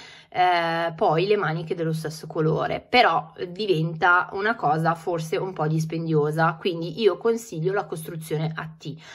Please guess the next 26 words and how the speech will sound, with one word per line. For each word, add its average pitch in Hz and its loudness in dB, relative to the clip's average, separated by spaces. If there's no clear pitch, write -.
a 180 2
meno 226 2
che 160 0
a 214 0
voi 165 0
non 208 -2
piacciono 160 -6
i 240 -6
colori 175 -2
casuali. 170 2
Allora 190 2
in 165 -4
quel 247 -2
caso 165 2
a 185 2
me 202 2
non 262 2
disturbano 160 2
personalmente, 170 -4
anzi 202 2
trovo 190 6
più 208 4
movimento 190 2
nella 175 2
maglia, 156 2
però, 220 6